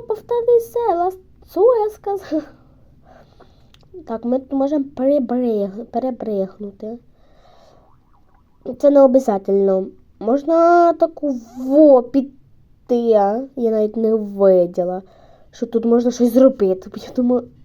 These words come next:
який гарний котик. Прямо похоже. Не знаю, на кого похоже. Оцей дуже милий котик похоже на, ой, цей ні. <laughs> Ой, це не на вас похоже. От ви, котики, я на вас скакаю.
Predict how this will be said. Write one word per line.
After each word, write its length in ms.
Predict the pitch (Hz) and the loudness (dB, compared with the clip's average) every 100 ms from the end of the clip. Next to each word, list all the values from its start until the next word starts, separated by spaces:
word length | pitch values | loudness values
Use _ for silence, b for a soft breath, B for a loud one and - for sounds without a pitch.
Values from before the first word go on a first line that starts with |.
| - _ _ - - - B B B B B - - | -20 _ _ -20 -20 -20 B B B B B -20 -12
який 120 | 196 | -8
гарний 300 | 196 202 196 | -8 -10 -12
котик. 880 | 196 262 370 - 330 330 339 330 - | -4 -4 -4 -6 -6 -6 -8 -10 -16
Прямо 340 | - 220 208 214 | -6 -4 -4 -6
похоже. 760 | 220 - 226 214 226 240 220 214 _ _ - - b b b b b b _ | -8 -6 -2 0 0 -4 -6 -8 _ _ -20 -20 b b b b b b _
Не 140 | 233 233 | -6 -4
знаю, 280 | 220 185 185 | -4 -4 -6
на 100 | 190 | -10
кого 220 | - - | -16 -18
похоже. 880 | - - 294 302 302 285 277 277 294 - b b b b b | -18 -4 0 0 -2 -4 -6 -10 -12 -20 b b b b b
Оцей 220 | 277 277 294 | -14 -10 -6
дуже 260 | 311 320 | -4 -2
милий 240 | 320 311 330 | -2 -4 -4
котик 340 | 494 311 - | -6 -8 -8
похоже 340 | 247 269 269 | -8 -4 -2
на, 160 | 269 202 - | -4 -6 -6
ой, 360 | 180 175 175 | -4 -2 -4
цей 280 | - 196 220 | -6 -2 -2
ні. 300 | 247 190 175 170 | -2 -2 -2 2
<laughs> 60 | |
Ой, 300 | 254 262 269 | 4 4 2
це 160 | - 208 | -2 -4
не 100 | 208 | 0
на 160 | 277 | 0
вас 240 | 277 233 - | 0 0 -6
похоже. 500 | - - 214 214 214 b b b b b b b b b 262 | -18 -12 -10 -10 -14 b b b b b b b b b 0
От 300 | 320 311 240 | 0 0 -10
ви, 340 | 233 330 381 | -4 2 2
котики, 600 | 381 302 294 285 254 254 | 0 -2 -2 -4 -10 -6
я 220 | 254 302 | -2 -2
на 120 | 339 | -2
вас 200 | 330 320 | -4 -6
скакаю. 1500 | 320 - 302 - 330 339 330 330 311 302 294 294 285 285 269 | -8 -10 -10 -8 -8 -6 -4 -4 -2 -2 -4 -4 -4 -4 -6